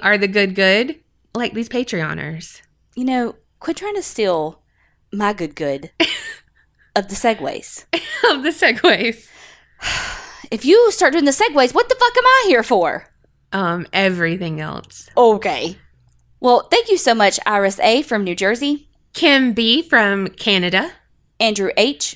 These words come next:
Speaker 2: from Indiana.
Speaker 1: Hey, boo, hey. That my boo. I mean, he might be engaged to somebody else, but he my boo.
Speaker 2: Okay.
Speaker 1: Sorry. Aaron M from Illinois.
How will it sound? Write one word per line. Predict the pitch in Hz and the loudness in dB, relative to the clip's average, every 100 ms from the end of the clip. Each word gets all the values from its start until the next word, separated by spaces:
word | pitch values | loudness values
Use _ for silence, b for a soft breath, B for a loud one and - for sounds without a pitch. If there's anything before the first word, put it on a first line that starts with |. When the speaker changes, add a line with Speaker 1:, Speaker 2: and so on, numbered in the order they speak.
| - | -6
Speaker 2:
from | 214 180 156 151 - | 0 0 0 -6 -4
Indiana. | 185 185 175 233 302 - _ _ - | -4 -2 -2 -2 -6 -10 _ _ -4
Speaker 1:
Hey, | 262 262 | 2 2
boo, | 339 381 359 | 2 2 4
hey. | 359 320 370 415 403 403 403 415 403 B B - | 2 2 2 2 2 2 0 -2 -4 B B -6
That | 226 226 | -4 0
my | 262 | 0
boo. | 254 320 320 - | 0 -2 -2 -2
I | 196 | -2
mean, | 220 | -2
he | 240 | 0
might | 214 220 | 0 0
be | 269 | -2
engaged | 254 247 254 | -2 -2 -4
to | 254 | -8
somebody | 294 262 262 269 | -4 0 0 0
else, | 247 | -2
but | 196 | -4
he | 208 214 | -2 0
my | 247 | 0
boo. | 240 247 247 247 254 _ - | 2 2 2 0 -6 _ -14
Speaker 2:
Okay. | 226 - 349 381 b b b b - | -14 -12 -14 -14 b b b b -6
Speaker 1:
Sorry. | 175 156 - B B B _ - | -2 -2 -6 B B B _ -4
Aaron | 240 247 247 233 | 2 4 4 2
M | 247 269 359 | 0 0 0
from | 311 226 | 2 0
Illinois. | - 240 226 220 220 226 381 | 2 2 4 2 2 2 -2